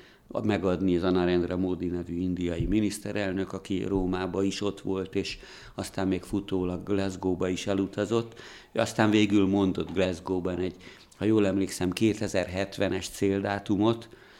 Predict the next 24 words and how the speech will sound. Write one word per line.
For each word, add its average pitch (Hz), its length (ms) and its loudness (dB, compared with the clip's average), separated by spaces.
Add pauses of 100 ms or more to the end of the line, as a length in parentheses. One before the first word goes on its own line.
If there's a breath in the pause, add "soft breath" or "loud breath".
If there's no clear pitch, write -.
(280 soft breath)
és - 180 -2
ennél 101 260 2
még 101 180 2
a 98 80 -2
kínaiak 90 680 -4
is - 180 -10
jobbak 92 340 -6
voltak, 95 360 -4
akik 95 240 -6
legalább 92 400 -8
kétezer-hatvanat 95 1120 -4
mondtak, 110 480 -2 (560 loud breath)
miközben 113 560 6
a, 107 160 2 (280 loud breath)
az 110 120 -2
olasz 107 300 4
miniszterelnök 104 800 2
azt 107 200 -4
mondta, 98 200 -2
hogy 98 100 -4
kétezer-ötvenben 95 1300 2
meg 95 320 2
kéne 90 320 2
állapodni, 107 680 2